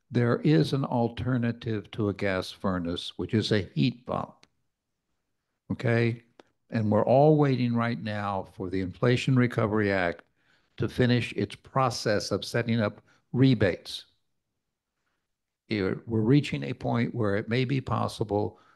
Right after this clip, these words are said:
particularly for smaller Oakmont homes, and if you don't have a income over a hundred thirty-five thousand dollars a year, it may be possible to get what is in essence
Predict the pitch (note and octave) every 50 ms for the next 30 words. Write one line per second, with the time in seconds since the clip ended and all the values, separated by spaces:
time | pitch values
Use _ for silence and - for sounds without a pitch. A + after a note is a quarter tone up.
0 | _ _ _ - A2 - - B2+ - - - C3 A2+ G#2 - - G2+ F#2+ - -
1 | A2+ A2+ A#2 B2+ B2+ C#3 - - A#2+ A2 - B2 A#2+ A#2 G#2+ G2 G2+ G2+ F#2 F2
2 | E2+ E2 D#2+ E2 E2 - - - _ _ _ _ _ _ _ _ _ _ - G2+
3 | G2+ G2 - - A2+ A2 G2+ A#2 A#2 B2 B2+ A#2+ A#2+ B2 A#2+ A2 G#2 G#2+ G2+ G#2
4 | - - _ _ _ _ _ _ _ _ _ _ _ - C3+ C3+ C3 - B2 A#2
5 | A2 A2+ A2 G2+ F#2+ A2+ A2 G2 A2 A2 A2+ A#2+ A2+ - G#2+ G#2 A#2 A2+ - A2+
6 | G#2+ G#2+ G#2 - A2+ A2 A2 - A2 G#2 A2 G2+ G2+ F#2+ G2 G2 - - G#2 F2+
7 | D#2+ C#2+ C#2 C#2 - - _ _ _ _ _ _ _ _ _ _ _ _ _ _
8 | - - A2 A#2+ A#2 B2 B2+ A#2+ C#3 C3+ C3 - A2+ A2+ G#2+ - - - A#2 G#2
9 | G#2+ - - G#2+ G#2 G#2 - - _ _ _ _ _ - A#2 A2+ A#2 A2+ A#2 A2+
10 | G#2 A2+ A2+ G#2 - - G#2+ G2+ -